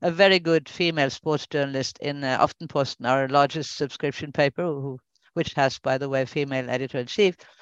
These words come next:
But she has now gone on retirement, and I'm not sure if they have replaced her or <laughs> found others. So that is, um, still a weak point in the Norwegian journalist field, I'd say.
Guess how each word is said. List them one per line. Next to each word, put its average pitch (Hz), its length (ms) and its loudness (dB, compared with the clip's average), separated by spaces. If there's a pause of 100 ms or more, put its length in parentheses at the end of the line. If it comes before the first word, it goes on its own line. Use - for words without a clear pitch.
(140)
But 190 140 -2
she 240 260 4
has 196 260 8
now 175 400 8 (580)
gone 156 240 2
on 156 220 -4
retirement, 147 640 4
and 147 120 -4
I'm 151 140 0 (100)
not 208 240 0
sure 170 220 -2
if 143 100 -2
they 143 140 0
have 139 120 4
replaced 139 680 -4
her 135 220 4
or 127 200 -2
<laughs> - 380 0
found 170 200 8
others. 151 340 4 (460)
So 185 280 6
that 190 240 6
is, 180 400 2
um, 143 520 0 (160)
still 180 400 2
a 113 100 4
weak 151 280 2
point 139 380 2
in 131 220 -4
the 127 100 -6
Norwegian 127 680 -6
journalist 123 420 -6
field, 113 300 -6
I'd - 160 -8
say. - 260 -8